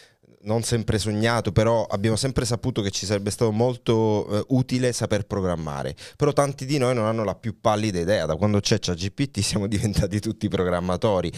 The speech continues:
ed è questa contiguità. Quindi magari io so perché sono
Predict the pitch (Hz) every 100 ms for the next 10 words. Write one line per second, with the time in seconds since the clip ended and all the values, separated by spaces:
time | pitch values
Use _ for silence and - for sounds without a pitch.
0 | - 117 127 123 117 104 110 - 123 113
1 | 117 110 101 92 78 - - 131 135 117
2 | 113 135 135 120 - - 143 160 156 -
3 | 117 104 113 - 135 120 113